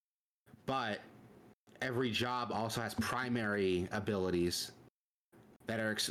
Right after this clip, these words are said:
special abilities are exclusive to that job. So what job you have equipped is gonna be a huge difference. So, like, the red mage, for example, he has two abilities. One is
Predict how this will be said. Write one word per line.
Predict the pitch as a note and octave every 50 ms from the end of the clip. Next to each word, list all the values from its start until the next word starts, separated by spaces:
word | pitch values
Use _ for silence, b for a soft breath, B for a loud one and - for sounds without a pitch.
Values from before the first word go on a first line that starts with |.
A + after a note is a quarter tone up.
| G2 -
special | - C#3+ B2+ A#2+ B2+
abilities | A2 A2+ A2 F#2+
are | G2+
exclusive | G2 - - - A#2+ A2 A#2 G#2+
to | A2
that | G#2 F#2+ F#2+
job. | - A#2 G2+ F#2 E2+ D#2+ - - -
So | - - - A#2 G#2+ G2+ G2 F#2+ F#2 F2+ -
what | - A2 B2 A#2+ A2+
job | G#2+ C3 A2 A2+ G#2+
you | A2 G#2+
have | A2 A2 G#2
equipped | G2 - - - - C#3 C3 A#2+ - -
is | A2+ G2+
gonna | G#2 G#2 F2+
be | F#2+ F#2+
a | F3
huge | - G#2+ F#2 -
difference. | - F2+ - - -
So, | - -
like, | G2 -
the | -
red | F2 G#2+ A#2 A2 A2+
mage, | A2+ G#2+ G2 -
for | - G2
example, | F#2+ F2 - F#2+ F2 E2+ E2 - F2 E2 D#2+ D#2+ - B B B B B B B _ -
he | - - B2 C3
has | A#2+ A2 - -
two | - - - D3+ C#3 B2+ A2 G2 F#2 F2 F#2 G2+ - - -
abilities. | - G2 G2 A#2 A2+ A2 G#2 F#2+ F2+ E2+ E2+ E2 - -
One | - G#2 G2+ G#2 A#2 A#2 A#2 A#2 A#2 A2+
is | - A2 G#2+ G#2 G2+ G2+ G2 F#2+ F#2 - -